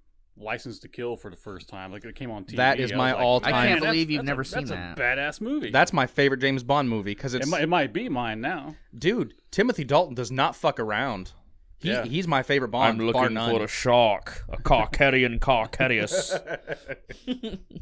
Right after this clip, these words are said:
Speaker 3: Is that the real scientific name of a great white?
Speaker 2: Uh, I think so.
Speaker 3: Which is also funny, too, because no great white has ever survived captivity. They always die.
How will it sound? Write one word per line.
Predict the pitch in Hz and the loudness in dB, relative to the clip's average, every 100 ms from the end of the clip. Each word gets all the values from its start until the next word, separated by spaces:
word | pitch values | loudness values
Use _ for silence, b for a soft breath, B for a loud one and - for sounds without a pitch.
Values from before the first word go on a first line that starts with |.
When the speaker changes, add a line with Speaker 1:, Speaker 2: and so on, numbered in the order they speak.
| - - b b b - - - - 156 - - | -14 -16 b b b -20 -20 -20 -20 -20 -6 0
Speaker 3:
Is | 147 | 6
that | 160 151 131 | 8 6 4
the | 143 | 4
real | 143 151 | 6 4
scientific | 147 143 147 131 | 2 2 0 -2
name | 135 131 | -2 -2
of | 123 | -2
a | |
great | 131 131 | 0 0
white? | 131 139 143 - - - - - - - | 2 2 0 -6 -12 -12 -10 -8 -6 -4
Speaker 2:
Uh, | 107 | -4
I | 101 101 | -4 -6
think | 113 139 | -8 -10
so. | 95 110 - - - | -12 -12 -16 -20 -2
Speaker 3:
Which | 156 156 | 0 2
is | 143 | 6
also | 170 - 147 | 6 6 -2
funny, | 156 139 | -2 -4
too, | 127 160 127 | -2 0 0
because | 120 127 113 110 | -4 -2 -4 -4
no | 117 120 | -4 -2
great | 113 120 90 | 0 -2 0
white | 110 104 | -2 -2
has | 107 | -8
ever | 101 101 | -6 -8
survived | - 101 95 | -6 -4 -4
captivity. | 104 - 101 90 85 87 - | -6 -10 -10 -10 -12 -12 -8
They | 98 | -4
always | 95 92 - | -4 -6 -8
die. | 87 67 98 | -8 -8 -12